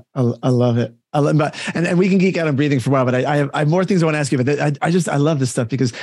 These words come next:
it's so, it sounds so simple. And I guarantee if you, if you're on here, I mean, not, not many of you guys are on camera this morning, but if you type in the chat box or let me know, it just, as soon as you started talking about breath, I found myself consciously thinking about how I was breathing, holding it. Anyone, anyone else find that, right? Like, immediately, as soon as someone starts talking about it,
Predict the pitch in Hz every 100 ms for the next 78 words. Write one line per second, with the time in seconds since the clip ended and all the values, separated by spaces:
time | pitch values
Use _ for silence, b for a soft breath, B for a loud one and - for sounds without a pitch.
0 | B - 139 - 208 202 - _ _ 151
1 | - 180 196 202 165 143 - 143 143 220
2 | 254 B B B B - 147 139 139 175
3 | 175 - 165 127 139 143 160 127 175 160
4 | 156 127 120 B B 131 135 147 170 180
5 | 160 156 151 135 120 147 131 120 131 120
6 | 113 117 - 165 165 156 147 135 135 123
7 | 127 131 127 120 175 127 160 - 226 208
8 | 214 196 180 147 151 151 127 120 135 120
9 | B B - - 175 180 165 156 147 147
10 | 120 _ - 123 131 127 143 131 127 135
11 | 113 113 120 131 120 123 123 123 117 113
12 | 120 131 131 147 160 165 160 165 160 151
13 | 147 151 139 139 139 131 127 139 175 160
14 | 127 107 - 185 185 175 196 175 160 143
15 | 147 147 127 117 113